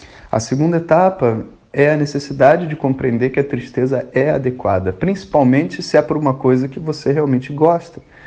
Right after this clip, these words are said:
Não é simplesmente, tipo, uma viagem, né? Que a gente tem também as nossas fantasias. Não,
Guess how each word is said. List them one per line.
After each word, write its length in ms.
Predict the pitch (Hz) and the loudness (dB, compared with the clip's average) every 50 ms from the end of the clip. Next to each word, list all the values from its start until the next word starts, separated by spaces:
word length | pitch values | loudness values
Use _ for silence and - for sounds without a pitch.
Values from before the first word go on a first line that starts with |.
| - - - | -18 -6 0
Não 160 | 131 127 123 | 2 2 4
é 60 | 123 | 4
simplesmente, 720 | 131 127 135 131 135 - 123 117 117 120 131 135 135 - - | 2 0 -2 -4 -2 -2 -2 0 2 2 2 0 0 -4 -10
tipo, 240 | - - - - | -14 -12 -6 -2
uma 100 | 120 120 | -2 -2
viagem, 480 | 117 117 117 107 110 117 127 123 127 110 | 0 0 2 4 6 6 6 4 4 0
né? 220 | 113 123 131 135 131 | 2 2 2 0 0
Que 60 | - | -4
a 60 | 101 | -4
gente 200 | 107 123 123 - | -4 -4 -4 -4
tem 140 | - 160 151 | -2 -2 -2
também 240 | 151 151 110 110 110 | -2 0 0 0 0
as 100 | 107 104 | 0 -2
nossas 240 | 110 110 110 - - | -4 -6 -6 -8 -12
fantasias. 560 | - - 110 107 - - 101 98 98 98 101 | -6 -6 -4 -4 -4 -4 -4 -4 -6 -4 -2
Não, 300 | 156 214 214 180 139 | 0 0 0 0 -2